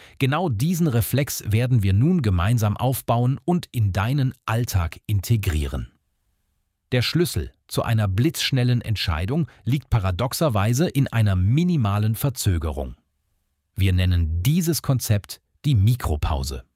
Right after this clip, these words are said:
Bisher war dein Gehirn darauf programmiert, auf jeden äußeren Reiz sofort mit Konsum zu reagieren. Ein Signalton erklingt, deine Hand greift automatisch zum Gerät, deine Augen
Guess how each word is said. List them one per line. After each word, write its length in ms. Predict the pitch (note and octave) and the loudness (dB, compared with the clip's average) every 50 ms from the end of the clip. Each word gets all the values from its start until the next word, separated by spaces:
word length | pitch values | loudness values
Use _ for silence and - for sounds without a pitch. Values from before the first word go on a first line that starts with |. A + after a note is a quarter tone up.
| _ _ _ - - - - - - - - - | _ _ _ -20 -20 -20 -20 -20 -18 -20 -10 -6
Bisher 520 | - F#3 - - - F#2 F#2 A2+ C#3 D3 - _ _ _ _ - | -6 -4 -4 -4 -4 -4 -4 -4 -6 -8 -12 _ _ _ _ -4
war 140 | - A2 | -2 0
dein 180 | G#2+ A#2+ B2 B2 | 0 2 2 2
Gehirn 420 | A2+ G#2+ E2+ E2 A#2+ C#3+ F3 F3 | 2 2 2 2 2 2 0 0
darauf 340 | C#3 C3+ A2+ A#2 B2 G#2+ - | 0 0 0 0 -2 -2 -2
programmiert, 800 | - - A#2+ A2 G2 F2+ F2 E2+ E2+ F#2+ A#2 C3 A#2+ - - - - - | 0 0 0 2 2 2 2 2 2 2 0 0 -4 -8 -12 -14 -6 -4
auf 180 | A2+ G#2 - | -2 -2 0
jeden 380 | G2+ F#2 G#2 C#3 E3+ D#3 F#3+ D#3+ | 2 2 2 2 2 2 0 0
äußeren 480 | - - C3 C3+ - C3+ A2+ A#2 A#2 G#2+ | 0 0 0 0 0 0 0 0 0 0
Reiz 460 | F2 E2 E2+ F#2 G#2+ G#2 - - - _ _ _ _ _ | 0 -2 -2 -4 -4 -6 -8 -12 -16 _ _ _ _ _
sofort 560 | - G2+ G2 - - - A#2+ B2+ C#3+ - - | -2 -2 -2 0 0 0 0 0 -2 -2 -2
mit 160 | A#2 A2+ - | -2 -2 0
Konsum 500 | - A#2+ A#2 G#2 F2 E2 F2+ F#2 F2+ F2 | 0 2 2 2 2 2 0 0 0 -2
zu 160 | - - A2 G2 | -2 -2 -2 0
reagieren. 720 | D#2+ F2 F2 G2 A2 G#2+ G2 F#2 D#2 C#2+ C2 B1 A#1 - _ _ _ _ _ - - - - - - - - - | 0 2 2 2 2 2 2 0 0 -2 -4 -6 -8 -10 _ _ _ _ _ -20 -20 -20 -20 -20 -20 -20 -8 -4
Ein 140 | G2+ G2+ F#2 | -2 0 0
Signalton 680 | E2 F2 E2+ F2+ F2+ F2+ G2+ A#2+ B2 - - G2+ F#2+ | 0 0 0 0 0 0 0 -2 -2 0 0 -2 0
erklingt, 540 | - E2+ - - - C#2+ B1 A#1 - - - _ _ _ _ _ _ | -2 -4 -4 -4 -4 -4 -6 -8 -10 -14 -20 _ _ _ _ _ _
deine 300 | - E2 D#2+ D2+ C#2+ - | -6 -4 -4 -4 -4 -4
Hand 380 | A2 A#2 C#3 C3+ - - - _ _ _ - | -2 -2 -2 -4 -6 -10 -16 _ _ _ -8
greift 480 | F2+ F2+ E2+ G#2+ B2+ B2+ - - - - | -6 -4 -4 -4 -4 -6 -8 -10 -8 -6
automatisch 640 | B2 D3 D3+ - C3+ A2 F#2+ G2 G2 - G#2 - - | -4 -2 0 2 2 2 2 0 0 -2 -4 -4 -2
zum 180 | - - G2 | 0 2 2
Gerät, 440 | F2 F2 D#2 D#2 E2 F2+ F#2+ - - _ _ _ _ _ _ _ _ | 2 2 0 0 0 -2 -2 -4 -8 _ _ _ _ _ _ _ _
deine 280 | - D#2+ E2+ F2 - - | -4 -4 -2 -2 -2 -2
Augen 320 | F2 F#2 G#2 A#2 D3 C#3 | -2 -2 0 0 0 -2